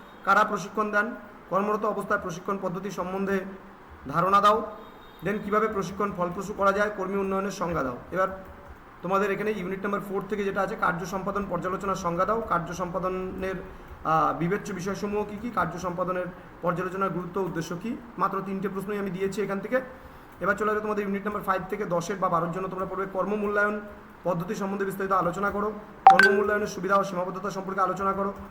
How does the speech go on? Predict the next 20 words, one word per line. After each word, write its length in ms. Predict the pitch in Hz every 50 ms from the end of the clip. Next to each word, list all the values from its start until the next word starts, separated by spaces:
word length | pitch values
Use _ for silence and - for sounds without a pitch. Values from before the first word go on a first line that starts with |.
| - - - -
কর্ম 280 | 185 185 190 208 214 214
বিশ্লেষণের 520 | - - - - 202 185 - 208 208 208
উদ্দেশ্যগুলি 720 | 208 - - 170 160 156 190 185 - 202 190 190 196 196
আলোচনা 340 | 180 175 175 170 196 190 190
করো। 220 | 190 196 190 202 196 - - - - - - - - - -
পাঁচ 260 | 185 190 196 190 -
ছয়ের 140 | 226 208 196
জন্য 120 | 208 214 208
তোমরা 180 | 214 208 202
পড়বে 200 | 202 208 202 - 196
কর্ম 220 | 185 180 196 196
মূল্যায়নের 400 | 196 196 202 202 202 202 202 190
সংজ্ঞা 320 | - - 165 160 170 185
দাও, 200 | 180 196 202 202 202 - - - - - - -
কর্ম 220 | 180 190 208 208
মূল্যায়নের 400 | 202 202 208 208 208 208 208 196 -
পরিধি 220 | - 180 180 196 185
সম্পর্কে 360 | 196 196 185 196 196 196 202
আলোচনা 340 | 180 180 175 175 202 196 196
করো। 240 | 196 196 202 202